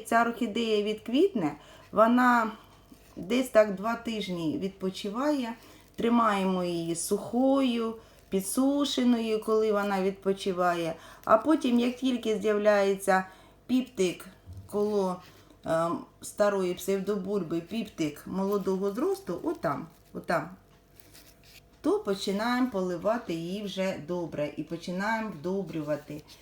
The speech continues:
щоб ці молоді зростики зростали жирненькими. Чим гарніша псевдобульба виросте,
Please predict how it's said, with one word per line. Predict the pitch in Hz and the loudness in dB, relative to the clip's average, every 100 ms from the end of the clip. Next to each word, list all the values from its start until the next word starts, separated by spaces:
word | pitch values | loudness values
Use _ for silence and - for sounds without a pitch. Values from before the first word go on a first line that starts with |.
| - - | -20 -8
щоб | 190 - | -8 -6
ці | - 202 190 | -6 -4 -4
молоді | 180 180 180 170 170 | -2 -2 -4 -6 -8
зростики | 160 226 285 233 214 190 | -4 -2 -2 -4 -8 -8
зростали | 165 170 165 - 208 208 190 185 - - - | -6 -6 -4 0 0 2 -2 -4 -8 -20 -18
жирненькими. | 147 180 175 180 220 254 247 170 151 151 147 - - - | -2 0 0 -2 0 2 2 0 0 0 -4 -12 -20 -12
Чим | - 220 214 190 - | -6 -4 -4 -4 -6
гарніша | 175 202 214 233 233 - 180 | -2 -2 0 0 0 -2 -4
псевдобульба | - 185 180 196 180 202 151 165 | -4 -6 -4 -6 -6 -8 -6 -6
виросте, | 160 214 285 269 - 220 | -4 0 2 0 -2 -8